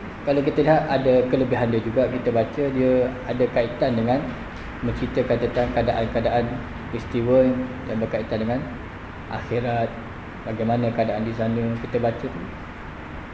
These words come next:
untuk muhasabah diri kita pun elok juga. Kelebihan-kelebihannya ada.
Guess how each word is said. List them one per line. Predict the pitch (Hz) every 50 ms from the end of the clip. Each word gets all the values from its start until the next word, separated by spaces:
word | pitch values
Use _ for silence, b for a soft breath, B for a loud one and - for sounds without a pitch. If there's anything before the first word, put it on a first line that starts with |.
| - - 127
untuk | 123 - 131 123 117 85 - - - - - - - -
muhasabah | 131 113 113 117 120 - 127 120 117 117 110
diri | 117 117 113
kita | 127 - 135 120
pun | 139 135 - -
elok | 117 110 107 110 107 101
juga. | - - 110 113 110 104 98 - - - - - - - - - - - - - -
Kelebihan-kelebihannya | - - - 110 110 107 107 117 113 110 110 - 120 107 110 110 113 123 135 131
ada. | 117 117 120 123